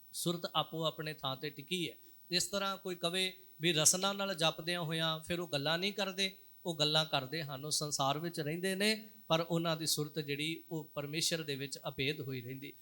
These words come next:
ਤਾਂ ਸਹਿਬ ਪਾਤਸ਼ਾਹ ਕਹਿੰਦੇ, "ਉਹਨਾਂ ਦਾ ਆਇਆ ਸਫਲ ਗਿਣੀ, ਉਹਨਾਂ ਦੀ ਸ਼ੋਭਾ ਕਰੀ, ਉਹਨਾਂ ਦੀ ਕਥਾ 'ਚ ਵਡਿਆਈ ਕਰੀ, ਜਿਨ੍ਹਾਂ ਨੇ ਹਰ ਵੇਲੇ ਸਾਸ ਸਾਸ ਸਿਮਰਹੁ ਗੋਬਿੰਦ, ਮਨ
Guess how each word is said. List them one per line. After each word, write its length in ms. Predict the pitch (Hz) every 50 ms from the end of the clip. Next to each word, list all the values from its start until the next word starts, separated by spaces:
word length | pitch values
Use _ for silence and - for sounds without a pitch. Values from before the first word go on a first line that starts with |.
| - - - - -
ਤਾਂ 100 | 175 175
ਸਹਿਬ 220 | 165 185 185 190
ਪਾਤਸ਼ਾਹ 360 | 185 175 165 160 - - 185
ਕਹਿੰਦੇ, 320 | 170 - 190 190 208 214 - -
"ਉਹਨਾਂ 320 | 175 185 196 208 220 220
ਦਾ 180 | 214 208 196 175 165
ਆਇਆ 240 | 160 156 160 165 156
ਸਫਲ 360 | - - 147 - 170 165 160
ਗਿਣੀ, 520 | 143 135 131 139 156 185 202 196 156 113 - - - - - - - - -
ਉਹਨਾਂ 300 | 190 190 208 214 226 220
ਦੀ 120 | 208 208 202
ਸ਼ੋਭਾ 380 | - - 180 175 175 185 180
ਕਰੀ, 500 | 175 180 151 143 165 180 180 160 123 - - - - - - -
ਉਹਨਾਂ 280 | 190 185 208 220 220 214
ਦੀ 100 | 202 202
ਕਥਾ 320 | 190 - 160 - 170 165
'ਚ 100 | - -
ਵਡਿਆਈ 440 | 160 156 156 143 143 135 135 143 160
ਕਰੀ, 540 | 156 - 143 143 165 190 220 214 208 220 - - - -
ਜਿਨ੍ਹਾਂ 280 | 135 165 165 175 170
ਨੇ 120 | 165 160 143
ਹਰ 220 | 123 151 170 180
ਵੇਲੇ 420 | 180 175 175 170 170 165 165 160 160
ਸਾਸ 500 | - - 147 147 151 151 160 156 - 170
ਸਾਸ 500 | 156 - 143 135 135 147 165 165 - 196 202 214 214 208 - - - -
ਸਿਮਰਹੁ 500 | - - - 170 170 196 220 240 214 208
ਗੋਬਿੰਦ, 500 | 208 180 180 180 170 151 160 160 160 160
ਮਨ 340 | 160 143 139 147 165 175 185